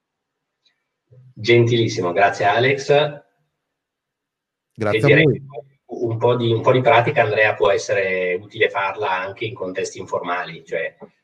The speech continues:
Speaker 1: come diceva Alex prima, non è che lo Scrum poi sia riservato necessariamente, è una pratica organizzativa, no? Lo Scrum è il modo del rugby, no? Di far la mischia, di, di, di spingere tutti insieme nello stesso obiettivo. Quindi il concetto è,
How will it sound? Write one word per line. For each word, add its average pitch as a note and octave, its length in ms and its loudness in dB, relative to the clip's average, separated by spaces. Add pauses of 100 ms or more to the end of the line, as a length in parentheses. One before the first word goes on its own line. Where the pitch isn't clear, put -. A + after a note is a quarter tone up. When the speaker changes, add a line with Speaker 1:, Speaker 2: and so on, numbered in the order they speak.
(140)
Speaker 1:
come - 220 -2
diceva F#2 340 0
Alex F#2+ 260 0
prima, - 300 -4
non F2+ 140 -4
è G2+ 80 0
che - 120 -2
lo - 80 0
Scrum - 360 -4
poi F#2+ 160 -2
sia - 180 0
riservato F#2 600 -2
necessariamente, F2+ 520 -6
è - 20 -8
una F#2 120 -6
pratica - 300 0
organizzativa, F2+ 640 -4
no? E2 200 -12 (200)
Lo - 80 -8
Scrum F#2+ 420 2
è F#2+ 140 -2
il F#2 280 -2
modo G#2 440 2
del F#2+ 160 2
rugby, F2+ 380 2
no? F#2 120 0
Di F#2 100 -6
far - 160 -4
la F#2 80 0
mischia, - 480 -4
di, F2 180 -16
di, F#2 200 -16
di F#2 100 -8
spingere - 480 -2
tutti - 200 -6
insieme G#2 340 2
nello F#2+ 160 2
stesso - 280 -6
obiettivo. F2+ 500 -8
Quindi F#2 180 -8
il F2+ 80 -8
concetto F2+ 380 -2
è, - 120 0